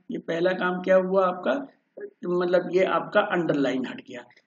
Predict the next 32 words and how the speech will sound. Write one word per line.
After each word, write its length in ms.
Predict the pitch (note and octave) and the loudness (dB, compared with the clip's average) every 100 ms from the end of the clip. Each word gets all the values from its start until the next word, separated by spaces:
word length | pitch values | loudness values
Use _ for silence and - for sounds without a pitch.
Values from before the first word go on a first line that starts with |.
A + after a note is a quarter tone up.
| - | -2
अब 140 | F#3 - | -2 0
फिर 100 | G3+ | -4
से 180 | - G#3+ | 0 2
मैंने 240 | G#3 G#3 | 2 -2
control 420 | G#3 F#3+ F#3 G3 F#3+ | 0 0 2 0 2
Z 220 | F#3+ F#3 | 2 4
दबाया 380 | F3+ F3 F3 F3 - | 2 4 2 0 -2
तो 160 | - C#3 | -10 -4
देखिए 300 | C#3 - D3+ E3 | -4 -2 -4 -4
italic 400 | D#3 D3+ E3+ F3 F#3 | -4 0 0 0 -2
हट 100 | D#3 | -4
गया, 280 | D#3 E3 E3 - _ - | 0 -2 -2 -14 _ -4
और 140 | - | -2
फिर 160 | - F3+ | -2 0
से 160 | A#3 | 0
control 440 | A3 G#3 F3+ G#3+ G3+ | 2 0 2 0 2
Z 240 | G#3 F#3+ | -2 0
दबाऊंगा 420 | F#3 F3 F3 E3+ E3 | 0 0 0 0 0
तो 120 | E3+ | -2
ये 160 | D#3+ F3 | -2 -2
क्या 200 | E3+ E3+ | -2 -2
बन 200 | E3 D#3+ | -2 -4
गया, 200 | E3 F3 | -4 -4
आपका 360 | - - - C3+ - - | -6 -6 -4 -4 -8 -8
original 560 | D3 C#3 - C3 B2 A#2 | -4 -4 -4 -10 -12 -16
आ 80 | - - | -20 -20
गया। 160 | - - _ _ - | -20 -20 _ _ 0
अब 180 | G3+ A3+ | 2 4
मैं 160 | B3 - | 4 2
इसको 280 | - - A#3 | -4 -4 -4
फिर 220 | - A3+ | -2 -2
से 320 | - B3 C4+ | 0 4 4